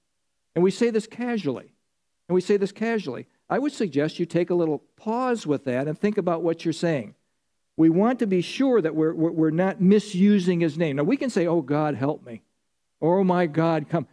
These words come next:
But it's not usually said with that. It's usually out of a surprise or a frustration or something like that.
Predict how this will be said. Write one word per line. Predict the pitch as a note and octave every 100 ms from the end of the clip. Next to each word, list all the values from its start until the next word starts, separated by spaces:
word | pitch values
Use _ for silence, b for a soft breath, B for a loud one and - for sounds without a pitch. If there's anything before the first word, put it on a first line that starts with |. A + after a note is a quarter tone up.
| b
But | F3+
it's | G#3+ A3+
not | B3 C4+
usually | B3 G#3+
said | F3+ G#3+ G#3
with | D3
that. | B2
It's | C3+ C3
usually | G#3+ G#3+ F#3+
out | F3
of | D3+
a | C3+
surprise | - C#3 D#3+ D#3+ E3 D3+
or | C3
a |
frustration | C#3 D3+ C#3+ - D3 D3 - C3+
or |
something | B2+ C#3 C#3+ C3
like | C3 B2
that. | C3+ B2+ -